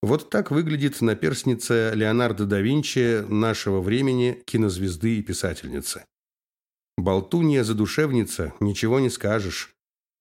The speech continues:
Ольга действительно была очень добрым человеком, Платон Степанович все лучше ее понимал, однако неблагодарные могли оказаться богатой темой.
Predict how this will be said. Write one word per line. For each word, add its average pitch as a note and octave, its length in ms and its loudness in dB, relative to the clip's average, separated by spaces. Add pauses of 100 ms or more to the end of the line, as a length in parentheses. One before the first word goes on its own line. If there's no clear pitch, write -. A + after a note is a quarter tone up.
(260)
Ольга E3 260 2
действительно D#3+ 560 0
была G#2+ 220 2
очень G#2+ 320 2
добрым G2+ 340 2
человеком, G2 640 0
Платон A#2 340 0
Степанович A#2 680 -2
все A#2 320 2
лучше A#2+ 340 0
ее A2+ 240 2
понимал, A#2 680 -2
однако G#2+ 480 0
неблагодарные A#2+ 800 2
могли B2 300 2
оказаться A#2 540 0
богатой A2 480 0
темой. C#2+ 440 -6